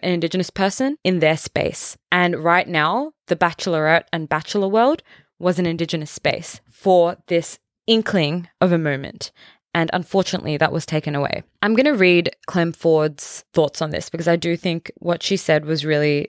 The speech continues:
important. So Clem starts by saying how much she admires Brooke, the first of two kinds of much needed representation. And she's always behaved with dignity and grace.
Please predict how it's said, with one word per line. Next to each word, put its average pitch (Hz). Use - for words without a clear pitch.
important. 151
So 220
Clem 254
starts 190
by 175
saying 156
how 156
much 151
she 156
admires 151
Brooke, -
the 180
first -
of 175
two 214
kinds 170
of 156
much 156
needed 147
representation. -
And 170
she's 180
always 175
behaved 160
with 143
dignity 180
and 143
grace. 147